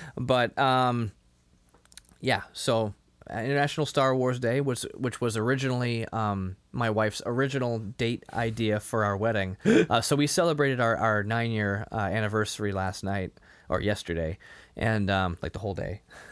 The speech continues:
Speaker 1: <laughs> And
Speaker 2: For those of us who don't look at dates.
Speaker 1: Yeah. And, um, well, I know we're already there, but the whole point was she wanted May fourth to be our original wedding date. And I said, "Are
Speaker 2: Can
Speaker 1: you
Speaker 2: the
Speaker 1: su-,
Speaker 2: wedding
Speaker 1: are, are
Speaker 2: march
Speaker 1: you
Speaker 2: be
Speaker 1: su-,"
Speaker 2: Darth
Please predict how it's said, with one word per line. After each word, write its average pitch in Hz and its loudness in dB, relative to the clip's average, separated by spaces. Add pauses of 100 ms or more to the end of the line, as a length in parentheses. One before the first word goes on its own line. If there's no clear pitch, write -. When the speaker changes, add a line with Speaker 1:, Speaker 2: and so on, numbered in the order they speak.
(160)
Speaker 1:
<laughs> 175 -2 (480)
And 107 0
Speaker 2:
For - 0
those 127 4
of 131 2
us 123 4
who 120 0
don't 117 2 (560)
look 113 -2
at 101 -2
dates. 92 0 (200)
Speaker 1:
Yeah. 87 -2 (540)
And, 104 0
um, 98 0 (100)
well, 110 -2
I 113 -2
know 113 -2
we're 107 2
already 107 2
there, 98 0 (100)
but 110 0
the 110 0
whole 117 2
point 127 -2
was 107 2
she - -4
wanted 120 0
May 113 0
fourth 113 -2
to 117 -6
be 104 -2
our 101 0
original 101 -2
wedding 104 -2
date. 87 -4
And 107 -8
I 101 -2
said, 104 -4 (760)
"Are - -6
Speaker 2:
Can 143 2
Speaker 1:
you - 2
Speaker 2:
the 139 4
Speaker 1:
su-, 131 4
Speaker 2:
wedding 139 4
Speaker 1:
are, - 4
are 143 4
Speaker 2:
march - 6
Speaker 1:
you 139 2
Speaker 2:
be 156 6
Speaker 1:
su-," 147 2
Speaker 2:
Darth 131 6